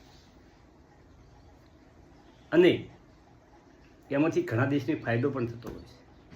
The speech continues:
ઘણા દી ઇકોનોમીને નુકસાન પણ થતું હોય, બંને પાસા હોય. મિત્રો, એક વાત કરું કે આ બધું ચાલતું રહેવાનું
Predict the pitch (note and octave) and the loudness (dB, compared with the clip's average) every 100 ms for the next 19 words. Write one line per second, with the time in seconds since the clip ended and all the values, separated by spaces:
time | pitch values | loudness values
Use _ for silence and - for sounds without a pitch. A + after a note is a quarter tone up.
0 | - - - - - - - - - - | -20 -20 -20 -20 -20 -20 -20 -20 -20 -20
1 | - - - - - - A#2 C#3+ D#3 D#3 | -20 -20 -20 -20 -20 -4 0 2 0 0
2 | E3 D#3+ D#3 D#3+ D#3 A#2+ A#2 D#3 C3 A2+ | 2 4 4 4 4 2 2 -2 -2 -6
3 | - G2+ G2+ - - - - - G#3 D#3 | -10 -14 -14 -16 -18 -20 -2 2 2 0
4 | A#2+ A2 F#2 F2 - - - - - - | -2 -6 -10 -14 -20 -20 -20 -20 -20 -20
5 | - - - - - - B2+ A#2+ A2+ - | -20 -20 -20 -20 -20 -10 -6 -6 -8 -16
6 | - - - - - - - - - - | -20 -20 -20 -20 -16 -14 -14 -16 -20 -20
7 | - - - - - - - - - - | -20 -20 -20 -18 -18 -20 -20 -20 -6 0
8 | E3 D#3 D3 C3 A2+ - - - - - | 2 2 0 -4 -8 -12 -20 -20 -20 -20
9 | - - - - - - - - - - | -20 -20 -20 -20 -20 -20 -20 -20 -20 -20
10 | - - - - - - D#3 D3+ E3 C3+ | -20 -20 -20 -18 -10 -6 -2 0 2 2
11 | C3 C#3 A#2 A2 - | 0 -2 -4 -6 -12